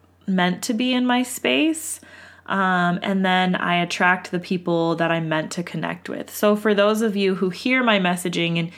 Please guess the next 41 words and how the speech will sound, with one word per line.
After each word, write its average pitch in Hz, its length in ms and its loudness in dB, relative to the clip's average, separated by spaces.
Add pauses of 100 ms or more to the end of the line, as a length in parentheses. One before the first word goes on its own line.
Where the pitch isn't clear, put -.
(140)
yeah, 277 160 6
maybe 226 260 4
it's 214 140 0
not 185 140 4
a 170 60 2
hundred 170 340 -2
percent 170 340 -2
that - 160 -4
you're 165 160 0
like, 151 320 -2
"Oh 226 160 4
yeah, 202 220 4
I'm 170 120 0
totally 175 360 0
in 160 120 -2
tune 302 280 0
with 254 160 0
you, 202 100 2
Lauren," 175 420 2 (380)
but - 120 -2
you 208 120 2
hear 247 400 0
me 185 480 -2 (340)
and 190 320 2
you're 175 160 2
willing 208 460 2
to 208 140 -2
be 175 220 0
respectful 165 1000 -2
and 170 420 0
to 175 300 0
explore 180 400 -2
your 175 180 0
own 175 260 0
thoughts 165 300 -2
and 170 160 -4
feelings 185 540 -4
about 226 220 2
what 233 120 2
I'm 233 140 0
saying, 262 580 -2